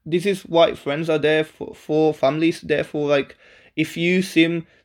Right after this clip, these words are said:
to be undecided about what to do in a certain situation or circumstance, get a second opinion. Of course, don't let that be the guiding motive as to why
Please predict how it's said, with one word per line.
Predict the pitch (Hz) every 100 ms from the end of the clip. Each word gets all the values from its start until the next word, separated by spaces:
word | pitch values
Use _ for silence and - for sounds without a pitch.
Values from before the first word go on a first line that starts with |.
| -
to | 147
be | 139 147 139 - _ -
undecided | 143 135 - 127 127 139
about | 147 139 131 - _ _
what | 143 139
to | -
do | 135 135
in | 143
a | 143
certain | - 131 131 135
situation | 131 - - - - - 143 131 131 135 143 - 185
or |
circumstance, | 185 139 147 175 - 208 277 -
get | 139 202
a |
second | 320 - 254
opinion. | 240 240 196 - - _ _ _ -
Of | 160 -
course, | 214 196 -
don't | 131 156 180 175
let | 180 151
that | 151 135 123
be | 147
the | 135 135
guiding | 120 147 156 151 147 139
motive | 131 143 139 - - 135 - _ _ _ _ -
as | 139 - -
to | - 147 135
why | 123 127 131 131 156